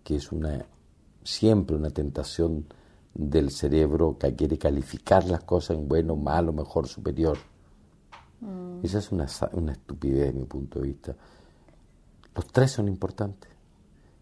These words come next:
Speaker 1: ¿Qué hace la música? ¿Qué hace una partitura si no hay quien la interprete? Y si no está el piano para que la toque. Es decir, las tres se necesitan, son interdependientes y colaborativas.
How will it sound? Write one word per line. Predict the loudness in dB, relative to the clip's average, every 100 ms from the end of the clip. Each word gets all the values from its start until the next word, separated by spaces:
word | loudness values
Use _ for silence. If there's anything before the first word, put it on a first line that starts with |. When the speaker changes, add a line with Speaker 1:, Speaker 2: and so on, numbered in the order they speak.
| 2
Speaker 1:
¿Qué | 4
hace | 4 2
la | 0
música? | 2 0 0 -4 -4 -8 -8 -20 -6 2
¿Qué |
hace | 2 4
una | 2 4
partitura | 2 2 -4 -6 -2 0 0 0 -6 -10 -20 _ -20 -20 -20 _ _ _ _
si | -16 0 4
no | 6 6
hay | 6 4
quien | 2 2 4
la | 2
interprete? | 0 -4 -4 2 4 2 -4 -12 -16 _ _ _ _ _ _ -20 _ _ -20 _ -12 2
Y | 2
si | 6 4
no |
está | 6 4
el | 4
piano | 4 6 6 4
para | 0 -2
que |
la | -2 0
toque. | -2 -4 -12 -20 _ -20 -20 _ _ _ _ -20 _ -20 _ _ _ -12 4
Es | 8
decir, | 8 6 4 4 2 -18 -20 -20 _ -2
las | -2 0
tres | 0 0 0
se | -2
necesitan, | -4 -4 -8 -2 -2 -2 -4
son | -2 -2 -2
interdependientes | -2 -4 -4 -4 -4 -4 -2 -2 -2 -6 -12 -12
y |
colaborativas. | -4 -2 -2 -4 -8 -6 -6 -6 -10 -18